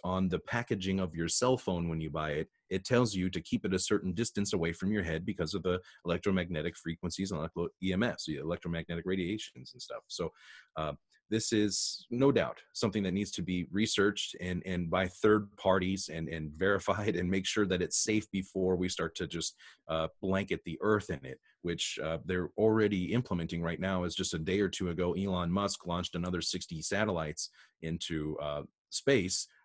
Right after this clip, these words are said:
to, for this, you know, uh, basically, uh, f-, to blanket the earth in five G as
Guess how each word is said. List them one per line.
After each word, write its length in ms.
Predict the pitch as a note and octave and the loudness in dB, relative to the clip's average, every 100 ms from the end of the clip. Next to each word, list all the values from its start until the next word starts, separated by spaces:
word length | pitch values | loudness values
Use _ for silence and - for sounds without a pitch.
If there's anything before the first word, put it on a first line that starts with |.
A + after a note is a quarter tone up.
| _ | _
to, 400 | - G2 F#2 F2+ - - | -2 0 0 -2 -6 -6
for 260 | F#2+ F#2 | 0 0
this, 360 | E2+ E2+ - - | 2 0 -2 -4
you 60 | |
know, 180 | E2 D#2 | -4 -2
uh, 160 | D#2 D2+ - _ _ - | -4 -6 -12 _ _ -4
basically, 560 | F2+ - E2+ D#2+ D#2+ | -2 -2 -2 -2 0
uh, 180 | D#2 D#2+ - _ - - - | 0 -2 -6 _ -20 -20 -6
f-, 160 | - - | -4 -2
to 100 | E2+ | -2
blanket 280 | E2 - | -2 -2
the 80 | D#2+ | -4
earth 140 | D#2 D2+ | -4 -4
in 80 | |
five 180 | D2 C#2+ | -8 -8
G 300 | C2 C#2+ B1+ | -6 -8 -8
as 220 | E2 E2 | -6 -6